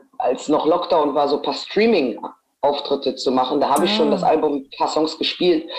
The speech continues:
Speaker 1: aber so richtig vor Publikum ist jetzt so auch mit dem Tape zwei und so. Das, das läuft jetzt grad richtig an und es macht Spaß. Das ist geil.
Speaker 2: Ja, nice. Ja, im Gegensatz zu anderen KünstlerInnen hast du ja aber schon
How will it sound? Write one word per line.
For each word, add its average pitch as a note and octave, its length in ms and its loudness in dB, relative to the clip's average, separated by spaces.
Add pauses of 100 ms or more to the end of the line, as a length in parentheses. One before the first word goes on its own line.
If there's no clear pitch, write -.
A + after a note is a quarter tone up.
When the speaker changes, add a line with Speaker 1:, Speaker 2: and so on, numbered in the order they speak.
(160)
Speaker 1:
aber D3+ 180 4
so D3 120 0
richtig D#3 420 0
vor D3 180 0
Publikum D#3 800 0 (160)
ist - 400 -2
jetzt D3 280 2
so D3+ 180 4
auch C3+ 260 2
mit C3+ 180 -2
dem C3+ 220 0
Tape D3+ 320 0
zwei D3 520 2
und C3 200 -2
so. C3 240 0 (320)
Das, - 340 -4
das - 180 0
läuft E3+ 280 2
jetzt D#3 160 -2
grad B2+ 200 -2
richtig C#3 360 -4
an C3+ 160 2
und B2 120 0
es - 140 -8
macht - 160 -4
Spaß. - 400 -6
Das - 140 -6
ist - 60 -18
geil. - 220 -2 (460)
Speaker 2:
Ja, G#3+ 140 0
nice. G#3 340 -2 (340)
Ja, A3 120 2
im A3 100 0
Gegensatz A#3 380 -2
zu A#3+ 100 0
anderen B3+ 320 -2
KünstlerInnen A#3 540 -2
hast A3 180 -6
du A#3 60 0
ja A3 100 2
aber G#3+ 160 -2
schon G#3+ 380 -6